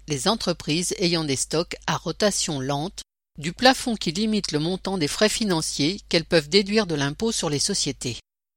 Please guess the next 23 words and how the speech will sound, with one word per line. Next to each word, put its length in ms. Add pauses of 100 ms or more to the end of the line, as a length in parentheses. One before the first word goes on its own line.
(160)
Cela 280
promet 360
aux 180
entreprises 540
qui 120
en 120
bénéficieront 920 (140)
une 200
substantielle 840
réduction 500
d'impôt. 420 (1120)
L'amendement 500
en 80
question 400
a 80
été 200
présenté 500
par 240
quatre 240
élus 220
du 100
Parti 320
socialiste. 840